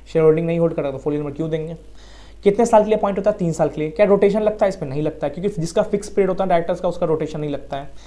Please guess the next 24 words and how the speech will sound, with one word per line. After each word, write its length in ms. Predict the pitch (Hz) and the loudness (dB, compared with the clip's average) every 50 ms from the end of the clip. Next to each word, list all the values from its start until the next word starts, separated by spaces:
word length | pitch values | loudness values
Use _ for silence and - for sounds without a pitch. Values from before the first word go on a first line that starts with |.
| - - - - - - | -18 -18 -18 -18 -2 0
परफेक्ट। 720 | - 160 160 - 180 180 - - - - - - - - | 0 2 2 0 -2 -4 -6 -14 -12 -10 -10 -10 2 4
एक 140 | 196 202 208 - | 4 4 4 2
टाइम 120 | 226 214 | -2 -2
पे 60 | 208 226 | -2 -2
कितने 300 | - 220 - 226 220 190 | -2 -2 -2 -2 -4 -4
स्मॉल 280 | - - 190 180 190 | -6 -2 0 0 0
शेयर 160 | 185 196 185 | 2 0 0
डायरेक्टर 220 | 170 165 165 - 170 | 0 -2 -2 -2 -4
होल्ड 200 | - 160 151 156 | -2 -2 -2 -2
कर 80 | 156 | -4
सकता 260 | 139 139 139 - - 139 | -6 -6 -8 -6 -8 -8
है 60 | 131 | -8
एक 60 | - | -8
टाइम 120 | 143 135 127 | -10 -10 -8
पे 160 | - 143 139 | -8 -8 -6
डायरेक्टरशिप? 520 | 135 139 139 135 - 143 143 - - - - - - - - - - - - - | -4 -4 -4 -4 -4 -8 -10 -10 -12 -14 -14 -16 -16 -16 -18 -18 -18 -16 -14 -14
Small, 260 | - - 185 196 202 - | -4 2 4 4 4 6
as 140 | 196 185 | 4 4
a 60 | 202 208 | 2 2
small 220 | 208 190 180 196 | 0 0 0 0
share 180 | 190 190 180 151 | 2 0 0 0
director, 280 | 139 123 - 139 131 127 | 0 -2 -2 -6 -8 -6
दो 200 | 135 135 151 147 | 0 2 2 2
कंपनी, 360 | 151 147 - 127 131 139 | 2 -2 -8 -8 -10 -12